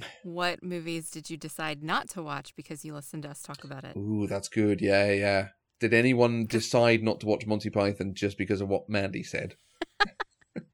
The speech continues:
Speaker 1: Um, if that was the case, don't tell Matthew because he will stop talking to you immediately.
Speaker 2: <laughs>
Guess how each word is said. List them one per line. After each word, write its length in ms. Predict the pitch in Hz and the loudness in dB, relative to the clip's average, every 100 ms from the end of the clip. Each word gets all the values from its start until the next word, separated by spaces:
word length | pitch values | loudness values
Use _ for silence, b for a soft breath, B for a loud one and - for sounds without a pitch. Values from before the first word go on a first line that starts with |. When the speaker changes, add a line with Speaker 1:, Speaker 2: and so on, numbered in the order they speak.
| B B B B B - | B B B B B 0
Speaker 1:
Um, 220 | 233 220 | 2 2
if 140 | 214 | 0
that 140 | 240 226 | 2 2
was 100 | 277 | 2
the 80 | 277 | -2
case, 320 | 233 190 190 | -4 -6 -4
don't 180 | 180 160 | -6 -6
tell 140 | 190 | -4
Matthew 340 | 156 143 151 147 | -4 -4 -6 -10
because 280 | 143 151 | -10 -12
he 100 | - | -12
will 80 | 143 | -12
stop 200 | 143 139 | -10 -12
talking 320 | - 151 156 | -12 -16 -14
to 160 | 156 - | -14 -12
you 60 | 175 | -10
immediately. 640 | 175 170 165 170 170 | -10 -10 -14 -12 -14
Speaker 2:
<laughs> 40 | 151 | -16